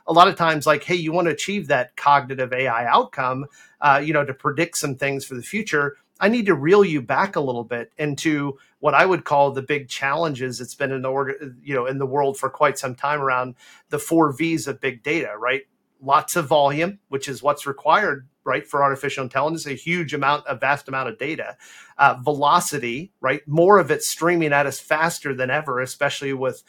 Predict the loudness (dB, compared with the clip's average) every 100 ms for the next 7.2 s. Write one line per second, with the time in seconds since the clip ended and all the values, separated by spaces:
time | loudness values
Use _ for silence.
0 | -20 _ -2 0 -2 0 0 0 -4 -4
1 | -4 -6 -10 -10 -8 -8 -8 -8 -6 -4
2 | -2 -4 -6 -10 -14 _ -10 0 2 2
3 | 0 -2 -4 -6 -6 -6 -2 -2 0 -2
4 | -2 -2 0 0 2 4 4 4 -2 -8
5 | -6 -2 0 -2 -4 -6 -6 -8 -6 -6
6 | -2 -2 -2 -4 -8 -6 -8 -6 -4 -2
7 | -2